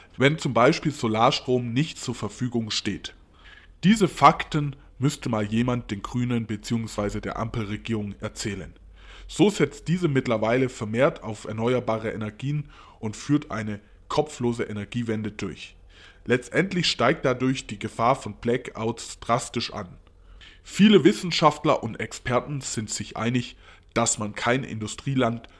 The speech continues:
nur auf Grundlage von erneuerbaren Energien versorgen kann. Da Habeck und die Ampelregierung jedoch eine ideologische Politik betreiben,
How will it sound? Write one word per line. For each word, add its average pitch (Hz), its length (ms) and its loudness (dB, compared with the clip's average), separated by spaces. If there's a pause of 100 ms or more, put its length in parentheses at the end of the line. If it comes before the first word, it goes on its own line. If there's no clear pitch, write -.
(100)
nur 143 320 4
auf - 160 0
Grundlage 113 640 -2 (100)
von 113 220 -4
erneuerbaren 113 760 0
Energien 104 580 -8 (140)
versorgen 107 640 -2
kann. - 260 -8 (680)
Da 110 180 4
Habeck 156 440 6
und 107 180 -6
die 95 140 -4
Ampelregierung 120 800 0 (160)
jedoch 110 320 -2
eine 107 160 -2
ideologische 117 680 2
Politik 104 520 -6
betreiben, 107 480 -6